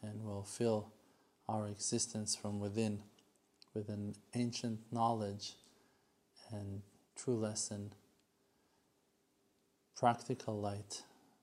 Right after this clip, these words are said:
solid and stable and practical advice for us to,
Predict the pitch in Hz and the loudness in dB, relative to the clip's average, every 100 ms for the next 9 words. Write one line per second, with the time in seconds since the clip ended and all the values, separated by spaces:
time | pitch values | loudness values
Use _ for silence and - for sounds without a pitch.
0 | _ _ _ _ - - 120 110 110 110 | _ _ _ _ -6 0 2 4 2 0
1 | 101 101 - 113 110 107 107 104 104 98 | -2 -4 -2 2 2 2 -2 -2 -4 -4
2 | 101 101 - _ _ 117 110 - - 107 | -6 -10 -18 _ _ 0 0 -2 -4 -2
3 | 104 101 107 104 98 - - 101 110 104 | 0 0 0 0 0 -2 0 0 0 -2
4 | - - 101 95 | -4 -4 -6 -6